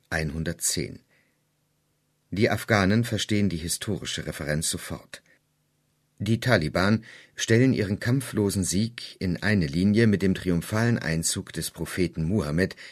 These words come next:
in seine Heimatstadt Mekka im Jahr sechshundertdreißig nach Christus, deren Händlerelite ihn Jahrzehnte zuvor ins Exil nach Medina getrieben hatte. „Wenn Gottes Hilfe kommt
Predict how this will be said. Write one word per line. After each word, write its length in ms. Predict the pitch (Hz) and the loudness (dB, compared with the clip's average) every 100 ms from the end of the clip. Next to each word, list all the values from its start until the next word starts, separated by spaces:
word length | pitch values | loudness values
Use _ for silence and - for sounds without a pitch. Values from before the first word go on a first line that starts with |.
| - _ _ - | -20 _ _ -2
in 120 | 120 | 2
seine 280 | 117 113 85 | 2 2 0
Heimatstadt 600 | 76 76 - - 80 - | -2 -2 -4 -6 -6 -2
Mekka 400 | 92 - 76 - - - _ _ _ - | -4 -2 -6 -6 -14 -20 _ _ _ -2
im 140 | 98 | 2
Jahr 240 | 107 120 | 2 2
sechshundertdreißig 1080 | 95 85 - 87 82 78 67 65 62 - - | 0 -2 -4 -4 -4 -4 -6 -6 -4 -6 -6
nach 160 | 82 - | -8 -8
Christus, 560 | - 95 - 73 - - - _ _ _ _ _ _ - | -8 -6 -4 -4 -4 -8 -20 _ _ _ _ _ _ 0
deren 380 | 113 113 110 101 | 2 4 2 0
Händlerelite 960 | - 123 123 78 - 78 95 92 104 90 | 2 2 2 -2 -2 -2 -2 0 0 0
ihn 260 | 67 82 | 0 -2
Jahrzehnte 560 | 80 78 - 113 120 120 | -2 -2 -2 2 2 0
zuvor 480 | - 82 - 87 80 | -8 -8 -2 0 0
ins 160 | 82 | -2
Exil 540 | - - - 92 82 80 | -6 -4 -4 -2 0 0
nach 200 | 76 85 | -2 -2
Medina 500 | 82 71 101 78 64 | -4 -2 -2 -2 -4
getrieben 500 | - - 76 69 71 | -10 -10 -8 -8 -8
hatte. 280 | - 64 - - _ _ _ _ _ _ _ _ _ _ _ _ _ - | -8 -10 -12 -18 _ _ _ _ _ _ _ _ _ _ _ _ _ 6
„Wenn 360 | 120 131 127 | 10 10 8
Gottes 340 | 127 135 127 - | 4 2 0 0
Hilfe 360 | 107 82 - | 0 0 -2
kommt 360 | - 85 78 | -4 -2 -2